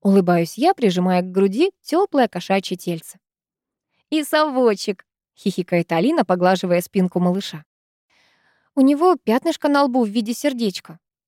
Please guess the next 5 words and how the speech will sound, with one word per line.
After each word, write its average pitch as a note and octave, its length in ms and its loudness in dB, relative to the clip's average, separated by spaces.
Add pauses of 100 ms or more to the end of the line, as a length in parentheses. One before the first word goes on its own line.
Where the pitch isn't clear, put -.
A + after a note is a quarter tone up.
(140)
умиляюсь F#3 540 2
я, D4+ 120 0
разглядывая F#3 580 -2
нового F3+ 360 0
питомца. D#3+ 520 -8